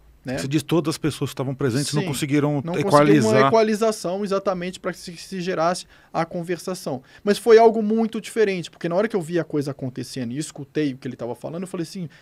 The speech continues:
Speaker 1: "Mas, gente, isso tá tão diferente dos outros seres todos que a gente conhece, eu não consegui entender o que que é, porque era uma frequência muito diferente."
Speaker 2: Hum.
Speaker 1: Falei, "O que que é isso?" Aí ele se identificou. Aí a gente, aí na hora eu falei assim, "É porque ele é o híbrido."
Speaker 2: Hum.
Speaker 1: É diferente. E eu não conhecia.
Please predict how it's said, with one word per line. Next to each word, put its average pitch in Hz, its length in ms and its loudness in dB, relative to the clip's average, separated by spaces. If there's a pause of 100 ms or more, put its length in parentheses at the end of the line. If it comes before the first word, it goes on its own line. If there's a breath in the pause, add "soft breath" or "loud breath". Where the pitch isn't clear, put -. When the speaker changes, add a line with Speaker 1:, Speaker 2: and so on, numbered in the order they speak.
(180 loud breath)
Speaker 1:
"Mas, 185 180 0
gente, 180 340 -4 (220 soft breath)
isso 190 180 -6
tá 202 140 2
tão 214 300 -2
diferente 170 580 -4
dos 135 180 -12
outros 156 220 -8
seres 156 180 -8
todos 160 240 -6
que - 60 -10
a 151 60 -8
gente 156 180 -12
conhece, 139 560 -6
eu 170 80 -2
não 208 80 -2
consegui 202 320 -4
entender 233 300 -4
o - 20 -2
que 214 100 -10
que - 80 -8
é, 180 40 -4
porque 196 160 0
era 240 80 2
uma 233 80 0
frequência 240 360 0
muito 214 300 0
diferente." 135 500 -6
Speaker 2:
Hum. 104 320 -4
Speaker 1:
Falei, 226 140 -4
"O 220 40 -8
que 262 100 -2
que 277 100 -4
é 240 60 -2
isso?" 208 320 -8 (420 soft breath)
Aí 185 140 2
ele 196 100 -2
se - 100 -6
identificou. 208 600 -8 (200 soft breath)
Aí 180 160 4
a 202 40 0
gente, 226 260 -4
aí 196 220 0
na 254 160 4
hora 214 100 2
eu 214 60 -4
falei 202 140 0
assim, 196 120 -4
"É - 20 0
porque 170 280 -8
ele 147 100 -2
é - 20 0
o 165 120 -2
híbrido." 147 360 -8 (360)
Speaker 2:
Hum. 113 300 -4
Speaker 1:
É 139 80 -2
diferente. 165 580 -2
E 170 160 4
eu 196 140 10
não 208 140 4
conhecia. 139 640 -4